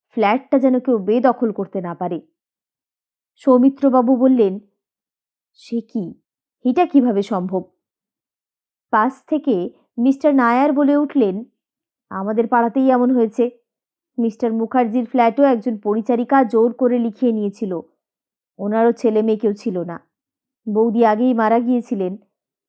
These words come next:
এক পালিত পুত্র ছিল, কিন্তু সেও শেষ সময়ে আলাদা থাকতো বলে একজন পরিচারিকা রেখেছিলেন। সেই পরিচারিকা এবং তার স্বামী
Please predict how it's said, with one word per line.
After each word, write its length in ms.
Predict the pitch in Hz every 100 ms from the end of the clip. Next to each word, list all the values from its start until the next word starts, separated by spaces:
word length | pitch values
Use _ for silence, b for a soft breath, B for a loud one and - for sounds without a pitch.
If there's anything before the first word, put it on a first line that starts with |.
| _
এক 200 | 233 240 -
পালিত 340 | 214 254 262
পুত্র 420 | 277 277 277 269
ছিল, 300 | 254 226 175 - _ _ _ _ _ -
কিন্তু 220 | 214 214
সেও 380 | - 180 220 330
শেষ 300 | 247 226 -
সময়ে 280 | 233 247
আলাদা 440 | 240 185 190 202 240
থাকতো 320 | 262 - 277
বলে 340 | 277 220 190 - _ _
একজন 300 | - 214 247
পরিচারিকা 580 | 208 254 269 269 233 220
রেখেছিলেন। 600 | 190 185 208 - 180 175 - _ _ _ _ _ _ _ _
সেই 300 | _ 220 214 208
পরিচারিকা 720 | 196 233 226 262 254 240 269
এবং 220 | 262 240 233
তার 160 | 233
স্বামী 440 | 220 254 202 170